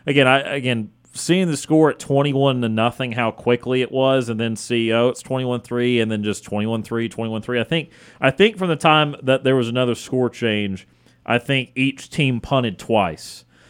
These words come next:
So that, I mean, that's an opportunity for Arkansas to get back in it, and they didn't. Uh, and then Auburn, again, puts the foot on the, the pedal to start the second half and leaves no doubt.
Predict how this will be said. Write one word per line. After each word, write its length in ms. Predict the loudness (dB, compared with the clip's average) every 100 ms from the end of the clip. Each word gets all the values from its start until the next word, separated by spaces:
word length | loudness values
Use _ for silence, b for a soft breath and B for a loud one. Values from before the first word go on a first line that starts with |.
| b
So 140 | 2
that, 200 | 6 6
I 20 |
mean, 140 | 4 4
that's 240 | 4 2
an 80 | 2
opportunity 720 | 2 2 -2 -2 -2 0 -4
for 160 | 0 2
Arkansas 540 | 2 2 -8 0 2
to 80 | 2
get 200 | 0 -2
back 300 | 0 -2 -2
in 140 | -4 -2
it, 120 | -4
and 120 | -4
they 100 | -4
didn't. 500 | 0 0 -2 -6 -10 b b b b
Uh, 240 | -2 -2 0
and 140 | 0
then 100 | 2
Auburn, 380 | 2 2 0 -6
again, 480 | -6 -2 -2 -2 -8 _ _ _ _ _ _
puts 240 | -2 0
the 120 | -2 -2
foot 240 | 2 2
on 120 | 2
the, 160 | -2 -6
the 120 | -4 -2
pedal 360 | 2 2 2
to 60 | -2
start 280 | 0 0 0
the 80 |
second 340 | -2 0 0 -2
half 400 | -2 0 0 -2
and 160 | -6
leaves 300 | -2 -2 -2
no 180 | 0 0
doubt. 460 | 2 2 0 -4